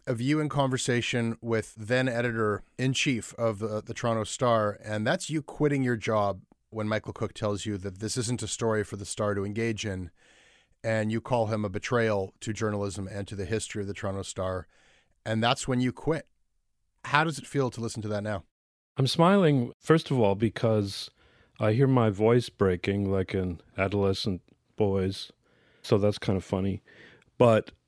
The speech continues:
Speaker 2: I'm really glad I did it. We live in a very difficult time, obviously, for journalism. Your listeners know that. Uh, it's all around us. And I've always thought that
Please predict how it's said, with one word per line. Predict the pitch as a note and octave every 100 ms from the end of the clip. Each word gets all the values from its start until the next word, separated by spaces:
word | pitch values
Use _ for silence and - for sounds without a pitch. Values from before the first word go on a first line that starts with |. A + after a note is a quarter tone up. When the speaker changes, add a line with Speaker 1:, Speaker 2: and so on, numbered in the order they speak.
| -
Speaker 2:
I'm | D3 C#3+
really | F3 G3
glad | C#3+ D3 D#3+
I | C#3
did | A2+ E3+
it. | A2+ - _ _ _ _ _
We | D3 D#3
live | G#3
in | F#3+
a | D#3
very | C3 D#3 E3+
difficult | C#3 C#3+ D3+ B2+ C3 -
time, | - A#2+ C3 A#2+
obviously, | G#2+ A2+ - B2
for | A2
journalism. | A2+ A#2 G#2+ A2 A#2 C3 A2+
Your | A2+
listeners | A#2 A2 - G#2 G2+ -
know | G#2 G2+
that. | F#2+ F#2+ G#2+ - - -
Uh, | G#2+
it's | G#2 G#2
all | A#2 A2 A2+
around | G#2+ F#2+ F#2+ G#2
us. | C#3+ - - _ _ - _ _ _ _ _ _ -
And | B2 C3 C3 B2+ - -
I've | C3+ C3
always | C#3+ E3 F#3 -
thought | - C3+ C3 -
that | A2+ B2+ B2 A#2